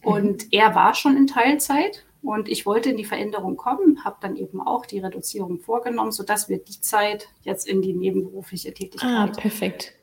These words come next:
Speaker 2: äh, investieren
Speaker 1: Ja.
Speaker 2: können, ne?
Speaker 1: Ja, ja.
Speaker 2: Also ja, ich würd
Speaker 1: Mhm.
Speaker 2: sagen, ich habe mich einfach auch durch das Mentoring gefunden. Ich habe so eine Marke kreiert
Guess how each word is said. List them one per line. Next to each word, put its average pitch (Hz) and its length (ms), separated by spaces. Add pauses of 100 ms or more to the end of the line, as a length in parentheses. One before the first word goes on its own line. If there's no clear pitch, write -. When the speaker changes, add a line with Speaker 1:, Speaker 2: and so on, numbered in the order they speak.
(120)
Speaker 2:
äh, 190 320
investieren 196 580
Speaker 1:
Ja. - 20
Speaker 2:
können, 180 400 (160)
ne? 214 320
Speaker 1:
Ja, 202 140 (200)
ja. 202 220
Speaker 2:
Also 220 220
ja, 240 180 (100)
ich 269 100
würd 262 100
Speaker 1:
Mhm. 185 40
Speaker 2:
sagen, 269 220
ich 269 120
habe 269 120
mich 294 140
einfach 254 220
auch 240 100
durch 262 140
das 233 140
Mentoring 233 460
gefunden. 294 340
Ich 320 140
habe 247 100
so - 80
eine 240 100
Marke 220 380
kreiert 180 640